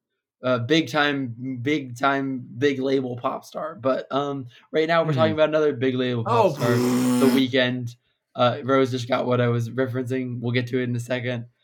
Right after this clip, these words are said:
Speaker 1: Uh, I think this album rocks. It rules.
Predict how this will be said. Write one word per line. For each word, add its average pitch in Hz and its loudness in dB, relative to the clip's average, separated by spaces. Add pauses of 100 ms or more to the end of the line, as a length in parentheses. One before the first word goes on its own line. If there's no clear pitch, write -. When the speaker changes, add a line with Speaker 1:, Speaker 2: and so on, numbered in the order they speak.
(180)
Speaker 1:
Uh, 131 2
I 143 2
think 165 -2
this 139 -4
album 127 4
rocks. 120 -2 (320)
It 123 -6
rules. 127 0